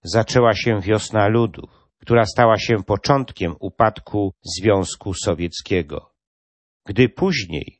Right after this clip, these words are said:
na gruzach Związku Sowieckiego powstały suwerenne państwa, również nikt nie chciał pamiętać o tym, że scenariusz ten w istocie naszkicował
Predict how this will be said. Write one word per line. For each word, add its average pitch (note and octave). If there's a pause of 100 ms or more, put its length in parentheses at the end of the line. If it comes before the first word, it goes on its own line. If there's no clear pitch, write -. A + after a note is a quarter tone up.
na A#2
gruzach C3+
Związku A#2
Sowieckiego G2 (180)
powstały D3
suwerenne A#2+
państwa, C#3 (300)
również A#2+
nikt A#2 (120)
nie A#2
chciał A2
pamiętać G#2+
o D3
tym, D#2+ (360)
że G2
scenariusz G#2+
ten D#2+ (300)
w E2+
istocie G#2 (260)
naszkicował G2